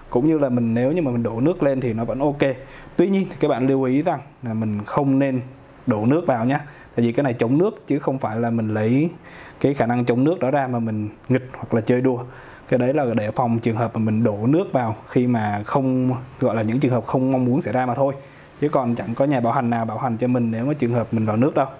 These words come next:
Ok, à, vậy là đã xong cái phần, à, mình đánh giá sơ qua về chiếc bàn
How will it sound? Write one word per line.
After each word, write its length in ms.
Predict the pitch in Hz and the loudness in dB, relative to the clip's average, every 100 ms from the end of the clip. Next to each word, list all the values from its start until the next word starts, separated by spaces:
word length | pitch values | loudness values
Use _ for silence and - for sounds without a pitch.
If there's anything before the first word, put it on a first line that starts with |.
| - | -2
Ok, 120 | 170 175 185 131 160 | 0 2 0 0 0
à, 260 | 139 139 | 2 0
vậy 160 | 135 131 | 0 2
là 120 | 135 | 2
đã 140 | 131 | 0
xong 320 | 131 185 170 156 | 0 0 2 0
cái 60 | |
phần, 360 | 156 165 127 120 | 2 0 0 0
à, 140 | 120 | 0
mình 260 | 113 117 110 | -2 -4 -2
đánh 240 | 113 127 | 0 0
giá 500 | 117 113 120 131 160 233 240 - _ _ | 2 2 0 0 0 -2 -4 -14 _ _
sơ 160 | - 139 | -2 0
qua 220 | 131 131 | 2 2
về 120 | 123 | 0
chiếc 200 | 110 143 | -2 -2
bàn 260 | 135 117 113 | 0 0 -2